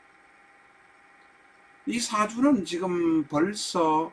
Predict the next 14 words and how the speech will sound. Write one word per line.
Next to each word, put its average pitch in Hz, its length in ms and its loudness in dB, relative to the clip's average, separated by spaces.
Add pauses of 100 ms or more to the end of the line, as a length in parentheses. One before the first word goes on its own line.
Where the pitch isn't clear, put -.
(1000)
지금보다도 180 640 0
한참 190 540 0
어렸을 180 640 -2
때 196 360 -6 (460)
대단히 160 520 4
불행했던 214 680 -2
일이 202 440 -4 (120)
있습니다. 120 560 -6 (460)
추고 151 380 2
원진의 147 520 4
모습이 147 540 -2
바로 202 320 -2 (500)
그런 170 540 -2
모습입니다. 104 840 -8